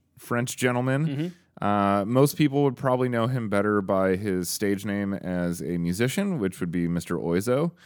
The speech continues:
Speaker 2: Oh.
Speaker 1: Uh, yeah.
Speaker 2: I, oh, I didn't, I feel like I knew that.
Speaker 1: Yeah.
Speaker 2: But I didn't, you know.
Speaker 1: Yeah. So,
Speaker 2: Anyways.
Speaker 1: yeah, it's a, it's a Mister Oizo film.
Speaker 2: Okay.
Speaker 1: Um, who is a, uh,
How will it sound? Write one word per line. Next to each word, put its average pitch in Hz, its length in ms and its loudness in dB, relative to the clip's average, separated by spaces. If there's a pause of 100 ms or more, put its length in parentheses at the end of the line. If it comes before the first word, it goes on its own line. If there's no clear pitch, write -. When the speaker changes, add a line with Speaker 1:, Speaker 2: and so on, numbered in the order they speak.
(480)
Speaker 2:
Oh. 254 380 0
Speaker 1:
Uh, 85 180 -6
yeah. 104 280 4 (160)
Speaker 2:
I, 165 200 -6 (120)
oh, 123 320 -14 (360)
I - 40 -14
didn't, 123 260 -10 (720)
I 135 80 -8
feel 202 160 0
like 165 120 0
I 160 80 2
knew 147 180 2
that. 98 340 -8
Speaker 1:
Yeah. 113 240 6
Speaker 2:
But 120 80 -2
I 117 100 -4
didn't, 120 400 -6 (120)
you 117 100 -12
know. 92 180 -14 (220)
Speaker 1:
Yeah. 95 380 0 (100)
So, 123 260 2
Speaker 2:
Anyways. 117 100 6
Speaker 1:
yeah, 110 180 8
it's - 140 -2
a, 110 60 2 (180)
it's 107 140 -4
a 113 40 -2
Mister 131 280 -2
Oizo 120 440 4
film. 107 420 2 (100)
Speaker 2:
Okay. 131 280 -4 (340)
Speaker 1:
Um, 92 440 2
who 113 320 4
is 98 300 6
a, 90 260 6
uh, 85 360 4